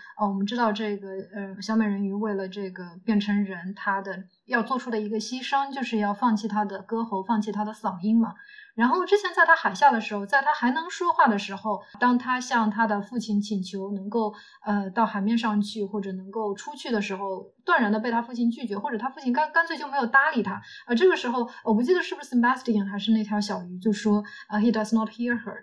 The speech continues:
那这里也是用的 hear 这个词，就是说，呃，他无论有没有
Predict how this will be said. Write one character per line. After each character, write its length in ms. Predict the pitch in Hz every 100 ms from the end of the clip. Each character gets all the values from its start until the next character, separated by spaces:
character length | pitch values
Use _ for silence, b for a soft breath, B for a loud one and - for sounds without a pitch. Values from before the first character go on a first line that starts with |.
| -
那 80 | 233
这 140 | 226
里 100 | 240
也 100 | 190
是 120 | 180 226
用 120 | 208
的 100 | 196
hear 400 | - 233 214 185
这 120 | -
个 100 | 180
词， 300 | - - - -
就 120 | 233
是 120 | 226
说， 240 | 226 247 247 B B -
呃， 100 | 226
他 300 | - 302 247
无 80 | 247
论 260 | 381 339
有 120 | 233 202
没 100 |
有 120 | 240